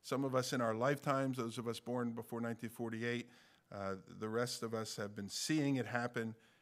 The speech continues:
It will, there will be a full remnant, uh, restoration going forward. He goes on in verse eleven. He uses language reminiscent of the Exodus from the book called Exodus in our Bibles. He says, "And he shall pass through the seas of troubles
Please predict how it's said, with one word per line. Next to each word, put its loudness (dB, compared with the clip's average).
It 0
will, -2
there 4
will 0
be 0
a 2
full -2
remnant, 0
uh, -4
restoration -2
going -2
forward. -4
He 4
goes 8
on 12
in 12
verse 10
eleven. 10
He 2
uses 6
language 6
reminiscent 6
of 4
the 8
Exodus 2
from 2
the 4
book 4
called 6
Exodus -2
in -6
our 0
Bibles. 0
He 0
says, 8
"And 4
he 8
shall 8
pass 8
through 0
the 2
seas 2
of -2
troubles 4